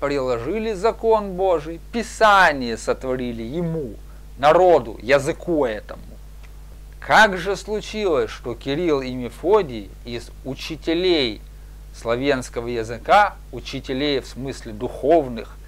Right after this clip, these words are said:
христианских учителей славянского народа, языка, уже к восемнадцатому веку стали в церковной литературе, а следом за ней в науке, изобретателями славянской азбуки?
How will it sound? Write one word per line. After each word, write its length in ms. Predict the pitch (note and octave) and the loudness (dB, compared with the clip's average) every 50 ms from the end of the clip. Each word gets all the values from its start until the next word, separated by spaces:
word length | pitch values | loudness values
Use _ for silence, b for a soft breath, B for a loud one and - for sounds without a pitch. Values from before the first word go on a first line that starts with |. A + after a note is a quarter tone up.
| b b b b b | b b b b b
христианских 1000 | - - C3 C#3 C#3 - - B2+ C3 C#3+ D#3+ E3 E3 D#3 D3 - - C3 A#2 - - | -10 -8 -6 -6 -6 -8 -4 4 6 8 8 8 6 4 2 -4 -10 -14 -14 -14 -14
учителей 840 | C#3 B2+ - - - C3 A#2+ - - C3+ C3 D3 D#3 D3+ C3+ A#2+ B B B B B B B B | -14 -14 -12 -12 -12 -12 -12 -8 -6 -4 -2 0 0 0 0 -4 B B B B B B B B
славянского 960 | - - - B2+ C3+ C3+ B2+ C#3+ F#3 G#3 A3 G3+ F3+ - - - G3+ F#3 G3+ G3+ | -16 -10 0 0 2 2 2 0 0 0 0 -2 -4 -8 -4 -4 0 0 0 0
народа, 760 | F#3+ G3 F#3+ E3+ E3 F#3 G3+ G3+ F#3+ D#3 A#2+ G#2+ F#2 - - - - - - | 4 4 4 6 6 6 6 6 6 4 4 0 -4 -6 -8 -14 -16 -16 -10
языка, 640 | A2+ B2 B2 A2+ B2 D3 - - A#2+ G2 - - - - - - B B B B B B B B B B B B B - - - | -8 -6 -6 -6 -8 -10 -10 -6 -6 -6 -6 -8 -14 -16 -18 -18 B B B B B B B B B B B B B -18 -12 -8
уже 300 | C3 B2 B2 D#3+ F#3 E3+ | -6 -2 2 2 2 4
к 80 | - | 4
восемнадцатому 1000 | F3 D#3+ - - D#3+ D3 D#3+ F3+ G#3 G#3 E3+ - - D#3+ - - D3+ C3+ C3 B2+ A#2+ | 2 2 2 0 -4 2 4 6 8 8 6 4 0 -4 0 0 -2 -2 -2 -6 -6
веку 600 | A2+ C3+ G3 A#3+ B3+ - - D3 B2 G#2+ G2+ - - - - - | -4 4 6 6 6 6 4 -2 -6 -6 -6 -10 -14 -18 -18 -16
стали 600 | - - - - D3 D#3+ F#3+ G3 F#3 F3+ E3+ D#3 - - - - - - - - - - | -16 -16 0 4 6 8 8 6 6 4 0 -2 -4 -10 -16 -18 -18 -18 -18 -18 -18 -18
в 100 | - - | -16 -4
церковной 640 | - E3 E3 D3 - - F3+ F#3 E3 D3 D3+ C#3+ C3+ | 2 4 4 4 6 6 8 8 8 6 4 -2 -4
литературе, 840 | C3+ C#3 B2 - C#3 C3 B2+ B2+ A#2+ - G3+ A#3 C4+ A#3 E3 A#2+ - - | -4 -4 -4 -2 0 0 2 0 0 0 2 2 4 4 2 0 0 -2
а 100 | - A2+ | -4 -6
следом 480 | - - - D#3 D#3+ C3+ C3+ C3 B2 | -4 -2 2 2 2 2 2 -4 -6
за 140 | A2 A#2 B2 | -6 -6 -6
ней 220 | B2+ C3+ C#3+ C3+ A#2 | -6 -4 -4 -4 -4
в 80 | A2 | -4
науке, 580 | A#2 A#2 B2 D3+ G3+ B3+ C4 - - B2 G#2+ - - - - - | -4 -4 -2 0 2 2 0 0 -2 -4 -4 -4 -8 -14 -14 -10
изобретателями 1000 | D#3+ E3 D3 F3+ E3 D3+ F3+ F#3+ - - A3 A#3 B3 A#3 C4 B3 B3 B3 B3+ A#3 | -8 -4 -2 -2 -2 -2 -2 -4 -2 0 2 2 2 0 -4 -6 -6 -6 -6 -8
славянской 720 | - - B3 B3 A3+ B3 A#3+ A#3+ A#3 - - A#3+ A#3 G#3 - | -2 2 2 2 4 4 2 2 0 -4 -6 -6 -6 -2 2
азбуки? 720 | A3 A3 G3+ D#3 B2 A2 G#2+ G#2+ G#2 - - - F#2+ | 6 6 6 6 4 2 -6 -12 -12 -14 -14 -16 -16